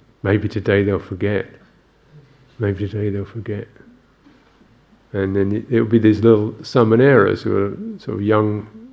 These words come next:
young, well, lads, you know, who didn't look, they didn't look very mindful. They're pretty scatty. And little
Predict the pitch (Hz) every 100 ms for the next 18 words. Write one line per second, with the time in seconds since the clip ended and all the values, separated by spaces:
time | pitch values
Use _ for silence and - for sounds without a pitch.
0 | - _ - 110 101 107 104 120 92 95
1 | 117 104 87 - - 104 95 98 104 _
2 | _ _ _ _ _ _ _ - 104 110
3 | 101 98 - 110 117 110 101 98 95 95
4 | 95 101 95 - 92 - _ 117 - 95
5 | - - 98 92 104 98 - _ _ _
6 | _ _ _ _ _ 131 104 107 101 101
7 | 98 92